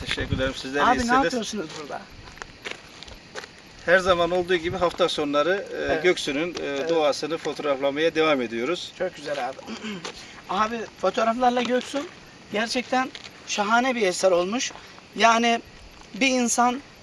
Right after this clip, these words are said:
Speaker 2: Göksu'nu hiç okumasa, sadece bu fotoğrafları şöyle bir karıştırsa Göksu'nun bütün güzelliklerini görür ve bilir ve Göksu'nun da tüm zenginliklerini burada
Speaker 1: <laughs>
Speaker 2: görür. Doğru mudur?
Speaker 1: Evet,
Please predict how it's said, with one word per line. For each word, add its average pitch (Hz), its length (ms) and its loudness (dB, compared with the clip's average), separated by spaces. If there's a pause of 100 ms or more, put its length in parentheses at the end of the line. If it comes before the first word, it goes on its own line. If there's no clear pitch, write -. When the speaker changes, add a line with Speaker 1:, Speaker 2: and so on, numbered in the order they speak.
(260)
Speaker 2:
Göksu'nu 240 400 0
hiç 247 180 0
okumasa, 226 640 0 (320)
sadece 233 460 6
bu 247 60 -4
fotoğrafları 226 640 2
şöyle 233 520 6
bir 220 60 -6
karıştırsa 254 720 0 (460)
Göksu'nun 254 600 0 (180)
bütün 269 280 -2
güzelliklerini 208 720 -2 (180)
görür 226 300 0 (340)
ve 240 220 4
bilir 214 320 -2 (300)
ve 214 80 -2
Göksu'nun 220 480 -2
da 247 80 0
tüm 247 240 -2
zenginliklerini 202 640 -2
burada 233 320 4 (140)
Speaker 1:
<laughs> - 140 -10
Speaker 2:
görür. 208 220 4 (100)
Doğru 247 200 6
mudur? 302 220 -4 (960)
Speaker 1:
Evet, 170 260 6